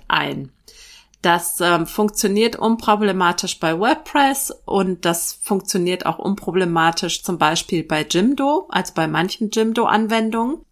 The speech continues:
Es ist aber tatsächlich für jedes C M S anders und wenn du Probleme dabei hast oder dich nicht gut auskennst, dann wende dich bitte unbedingt an jemanden, der sich damit auskennt.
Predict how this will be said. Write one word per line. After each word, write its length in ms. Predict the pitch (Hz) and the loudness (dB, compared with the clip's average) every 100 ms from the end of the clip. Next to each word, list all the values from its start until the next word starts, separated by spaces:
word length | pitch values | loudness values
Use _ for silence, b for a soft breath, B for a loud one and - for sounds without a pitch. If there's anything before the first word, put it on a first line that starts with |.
| _ - | _ 0
Es 140 | 240 | 0
ist 240 | - 302 302 | 0 0 2
aber 180 | 247 233 | 4 2
tatsächlich 560 | 247 - 208 247 240 | 0 0 0 0 -2
für 100 | 220 | -2
jedes 420 | 190 208 208 - | 0 2 0 -4
C 140 | - 202 | -2 -2
M 240 | 175 175 | -2 -4
S 360 | - 175 170 - | -6 -6 -6 -4
anders 560 | 180 196 277 311 330 - | -2 0 0 0 -2 -4
und 340 | - 214 214 | -4 -4 -2
wenn 300 | 202 220 269 | 0 2 0
du 440 | 285 277 269 240 - - | -2 -2 -2 -4 -6 -8
Probleme 540 | - 214 220 262 285 | -4 2 4 4 2
dabei 360 | 247 254 262 254 | -2 0 0 0
hast 580 | 254 381 - - - | 0 0 -2 -10 -4
oder 200 | 220 220 | 0 0
dich 240 | 208 220 - | 2 0 0
nicht 200 | 233 - | -4 -2
gut 240 | 220 - | -4 0
auskennst, 800 | 180 220 - - 254 240 247 - | 2 0 -2 -4 -2 0 -2 0
dann 260 | 208 202 190 | 2 2 0
wende 280 | 190 214 226 | 2 2 2
dich 160 | 214 - | -2 -2
bitte 260 | 208 - | -4 -2
unbedingt 520 | - 208 214 185 190 | 0 0 0 -4 -2
an 160 | 185 175 | -2 0
jemanden, 580 | 175 180 175 190 180 180 B B B B | 0 0 2 0 -2 -6 B B B B
der 140 | 190 180 | 2 2
sich 200 | 165 - | 0 -2
damit 340 | 156 156 - | -4 -4 -2
auskennt. 680 | 156 156 - - 165 190 247 | 0 0 -2 -4 -2 -2 -4